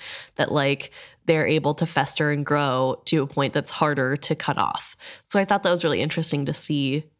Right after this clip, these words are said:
that in action, because Ronica isn't the only one with hardships and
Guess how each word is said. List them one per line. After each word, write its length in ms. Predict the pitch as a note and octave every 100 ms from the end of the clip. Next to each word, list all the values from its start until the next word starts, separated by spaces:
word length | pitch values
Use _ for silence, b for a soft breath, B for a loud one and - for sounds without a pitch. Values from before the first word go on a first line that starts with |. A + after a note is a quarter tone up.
| _ _ _ _
that 200 | D#3 C3+
in 100 | C#3+
action, 340 | C#3+ D3+ D3 D#3
because 380 | D#3+ E3+ D#3+ -
Ronica 440 | F3+ F#3+ A3 B3 G#3+
isn't 260 | A#3 G3+
the 120 | A3 -
only 280 | F#3 G3 G3
one 300 | F3 F3+ F3
with 320 | D3+ D3+ - _ -
hardships 880 | - D#3+ E3 - D3 D3+ - - - D#3
and 280 | D3+ D3